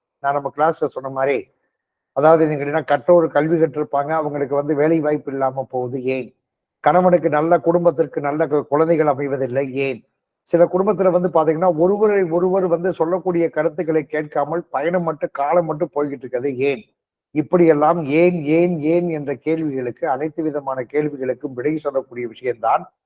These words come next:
இந்த பிறப்பினுடைய சூட்சுமம், பிறவியினுடைய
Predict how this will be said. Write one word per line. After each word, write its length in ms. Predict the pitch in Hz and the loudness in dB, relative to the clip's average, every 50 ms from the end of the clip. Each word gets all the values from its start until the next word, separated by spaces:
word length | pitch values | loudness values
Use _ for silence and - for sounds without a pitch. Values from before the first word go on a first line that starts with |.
| _ _ _ _ _ _ _ _ _ - | _ _ _ _ _ _ _ _ _ -6
இந்த 180 | 131 131 131 131 | -2 2 2 2
பிறப்பினுடைய 680 | 131 - 147 151 165 160 - 180 160 147 143 139 143 156 | 2 4 4 4 4 4 4 2 2 2 2 2 2 2
சூட்சுமம், 600 | 147 - - 160 143 - - 127 107 107 107 110 - _ _ _ _ _ _ _ _ _ _ _ _ _ _ _ _ - | 0 0 -2 -4 -4 -4 -8 -10 -8 -10 -12 -14 -16 _ _ _ _ _ _ _ _ _ _ _ _ _ _ _ _ 4
பிறவியினுடைய 580 | 156 170 180 185 175 165 151 143 135 127 127 | 8 8 8 8 8 4 2 0 -2 -2 -2